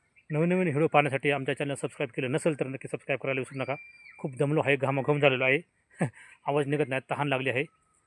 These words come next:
वरून पाऊस आता येण्याचे चिन्ह दिसत आहेत. आता आपण गणपतीचं मंदिरात खाली उतरून आलेलो आहोत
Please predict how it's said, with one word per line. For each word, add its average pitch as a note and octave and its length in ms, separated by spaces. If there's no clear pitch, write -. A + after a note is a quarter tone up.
वरून D3 260
पाऊस C#3 500
आता C#3 200
येण्याचे E3 520
चिन्ह D3 240
दिसत C3 240
आहेत. C3 200
आता C#3 100
आपण C#3+ 200
गणपतीचं C3+ 520
मंदिरात C3+ 440
खाली C3+ 240
उतरून E3 260
आलेलो C#3+ 220
आहोत C3 220